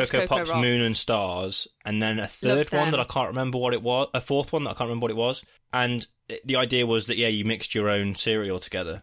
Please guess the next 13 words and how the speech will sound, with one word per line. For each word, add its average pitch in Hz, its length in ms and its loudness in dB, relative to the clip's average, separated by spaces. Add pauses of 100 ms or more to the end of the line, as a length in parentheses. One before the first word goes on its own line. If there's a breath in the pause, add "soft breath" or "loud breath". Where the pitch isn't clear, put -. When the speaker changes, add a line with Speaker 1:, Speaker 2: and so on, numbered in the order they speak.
Speaker 2:
I 208 120 0
have 214 100 -4
a - 20 -8
bit 214 120 -2
of 175 80 -12
trauma 180 340 -2
associated 160 540 -4
with 156 100 -12
Cocoa 156 340 -4
Pops - 260 -8
Moon 156 200 -8
and 151 100 -12
Stars. 147 500 -6